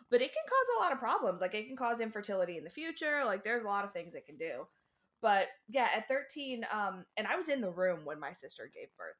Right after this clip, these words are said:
Don't tell me, I don't know why. I need to go back and ask my mother why I was there. I don't know. But that makes you not think. And so when we had to watch the sex ed video and everyone had to watch a birth, like, they're all screaming and I'm like, <laughs> "Y'all don't even know." <laughs>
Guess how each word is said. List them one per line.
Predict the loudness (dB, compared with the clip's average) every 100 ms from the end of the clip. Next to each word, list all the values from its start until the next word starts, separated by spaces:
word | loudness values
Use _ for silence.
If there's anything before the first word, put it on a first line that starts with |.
| _
Don't | -2 -2
tell | 0 -2
me, | -2 -2
I | -2
don't | 0
know | -2
why. | -4 -6 -10 -14 _ _ _ _ -2
I | 0
need | 2 0
to |
go | 2 4
back | 4 2
and | -4
ask | -4 -4
my | -2
mother | 0 0 0
why | -2 -2 -4
I |
was | -6 -8
there. | -6 -6 -6 -6 -2
I |
don't | -2 -2 -4
know. | -6 -6 -8 _ _ _ -16
But | -12
that | -8 -6
makes | -6 -6 -8
you | -4 -2 -4 -6 _ -10
not | -4 0 2 0 -4
think. | -8 -2
And | 0 0
so | 2 0 0 -8
when | 0
we | 2
had | 4
to | 6
watch | 4 2
the | -4
sex | -4 -2
ed | -4 -4
video | -4 2 2
and | 2
everyone | 0 -2 -2
had | -2
to | -2
watch | -2 -2
a | -2
birth, | -4 -4
like, | -6 -6 0
they're | 2 4
all | 2
screaming | -2 -8 -6 -6 -6
and | -6
I'm | -4
like, | -4 -4 -8 0
<laughs> | 6
"Y'all | 6 6 -8 _ 6 8 8
don't | 4
even | -2 -2
know." | 0 2 6 4
<laughs> | 4